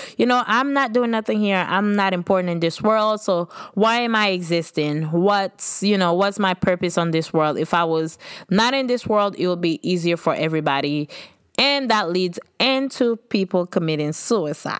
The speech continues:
So, yeah, I wanted to get into this. And also, what's, like, what's the biggest problem? What's the big problem right now? What is the biggest problem? Why is suicide such a big thing? Like, right now, suicide is one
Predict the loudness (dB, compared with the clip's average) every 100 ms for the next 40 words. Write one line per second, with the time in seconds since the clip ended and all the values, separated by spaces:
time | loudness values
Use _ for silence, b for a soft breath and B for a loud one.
0 | -8 -12 -14 _ _ _ _ -16 B B
1 | B -8 0 2 2 0 -2 -8 _ -4
2 | 0 2 2 2 2 0 0 0 0 2
3 | 2 0 0 0 0 0 -2 0 0 0
4 | 0 0 0 -2 -6 -4 0 0 -2 -6
5 | B B B B 0 0 2 0 2 2
6 | 0 -2 0 0 0 0 -4 0 0 0
7 | 0 -2 0 0 0 0 0 0 -2 -2
8 | 0 0 0 -2 -4 -4 -4 -8 -10 -6
9 | 0 0 0 -2 -2 0 0 0 -2 -2
10 | 0 0 0 -2 -4 -8 B B 0 2
11 | 0 -4 -2 -2 0 0 0 -2 -4 -2
12 | -2 -2 -2 -2 -2 0 0 2 0 2
13 | 0 0 0 -2 2 2 2 -2 -2 -2
14 | 0 0